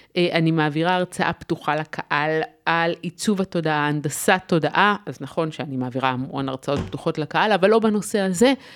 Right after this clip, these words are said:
את ההרצאות האלה עד היום העברתי או לארגונים, או ל-, אה, ככה מוסדות ביטחון, צבא, צה"ל, והפעם אני מעבירה את זה לקהל. ולא, זה לא הולך להיות רק על לוחמה פסיכולוגית,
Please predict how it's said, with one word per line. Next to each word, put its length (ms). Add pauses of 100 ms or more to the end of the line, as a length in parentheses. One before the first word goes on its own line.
(100)
את 80
ההרצאות 440
האלה 340
עד 180
היום 360
העברתי 640
או 100
לארגונים, 840
או 140
ל-, 100 (340)
אה, 220
ככה 320
מוסדות 560 (100)
ביטחון, 760 (120)
צבא, 500
צה"ל, 460 (580)
והפעם 300
אני 120
מעבירה 520
את 100
זה 180 (160)
לקהל. 680 (440)
ולא, 260
זה 120
לא 80
הולך 280
להיות 180
רק 180
על 60
לוחמה 340
פסיכולוגית, 920